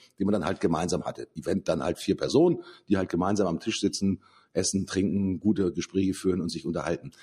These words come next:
Auch das sind ja Elemente der Dankbarkeit. Frage an dich, Stefan, als Content, ja, Marketing-Experten, als Vertriebsmann.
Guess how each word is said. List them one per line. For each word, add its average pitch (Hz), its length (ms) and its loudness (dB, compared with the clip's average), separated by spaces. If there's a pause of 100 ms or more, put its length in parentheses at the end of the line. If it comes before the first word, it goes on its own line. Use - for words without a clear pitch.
(220)
Auch - 160 0
das 170 200 -2
sind 110 220 2
ja 80 180 -2 (160)
Elemente 82 600 -2 (180)
der 76 80 0
Dankbarkeit. - 640 -8 (420)
Frage 104 440 0
an 78 160 -2
dich, 95 160 2
Stefan, 143 340 0
als - 320 -6
Content, - 720 -2 (480)
ja, 95 240 0
Marketing-Experten, 104 1700 0 (260)
als 80 420 -2
Vertriebsmann. 110 1040 0